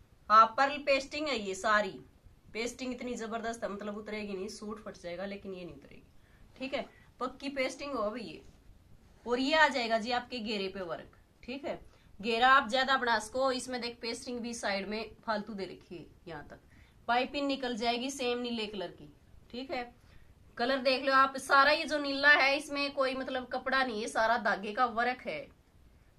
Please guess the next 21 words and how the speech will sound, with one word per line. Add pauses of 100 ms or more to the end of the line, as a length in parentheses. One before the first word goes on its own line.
पहले
पूरा
नीला
करके
उसके
ऊपर
का
डिजाइनिंग
बना
रखी
है
गोल्डन
कलर
और
पैरेट
कलर
के
धागे
से। (500)
ठीक
है,